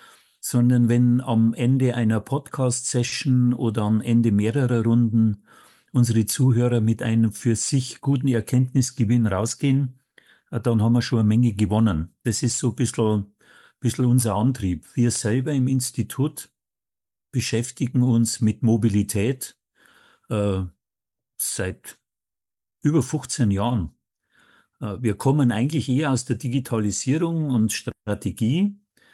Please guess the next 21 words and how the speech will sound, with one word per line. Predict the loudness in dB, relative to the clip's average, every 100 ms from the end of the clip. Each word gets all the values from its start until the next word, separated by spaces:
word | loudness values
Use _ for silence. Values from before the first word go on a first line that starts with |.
| _ _ _
und | -2 0 0
haben | -2 -2 0 0 2 0 -4 -10 -10 -2
durch | 0 0
einen | -2
Kundenauftrag | 0 2 2 0 0 -4 -4 -4 -6 -2
begonnen, | -4 0 0 0 0
uns | 0 0 0
mit | -2 0
urbaner | -2 0 -2 0 2
Mobilität | 2 2 0 0 -2 -6 -6
zu | -8
beschäftigen, | -6 -6 -6 -6 -8 -6 -4 -6 -10 _ _ _ -20 -10 0
wo | 2
es | 2 0
sehr | -2
konkret | 0 0 2 0 0
um | 2 2
Motorräder | 0 -2 0 2 0 0
mit | 0 0
Verbrennerantrieb | -2 -2 0 0 0 -2 -6 -6 -8 -8 -6
ging. | -6 -6